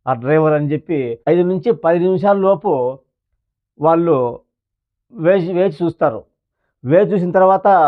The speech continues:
అప్పుడు నువ్వు ఆ డ్రైవర్ దిగి అటు ఇటు సహాయం కోసం ఎదురు చూసే టైంలో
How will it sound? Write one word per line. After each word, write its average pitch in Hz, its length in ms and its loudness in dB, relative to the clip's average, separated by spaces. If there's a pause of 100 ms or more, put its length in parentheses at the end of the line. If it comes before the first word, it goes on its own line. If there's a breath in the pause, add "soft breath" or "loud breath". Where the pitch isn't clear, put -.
(360)
అప్పుడు 160 180 -4
నువ్వు 175 200 0
ఆ 156 220 2
డ్రైవర్ 170 360 0
దిగి 170 380 -6 (500)
అటు 147 200 -2
ఇటు 185 460 2
సహాయం 175 440 -2
కోసం 180 260 -6
ఎదురు 165 240 -2
చూసే 170 360 -4
టైంలో 185 540 -2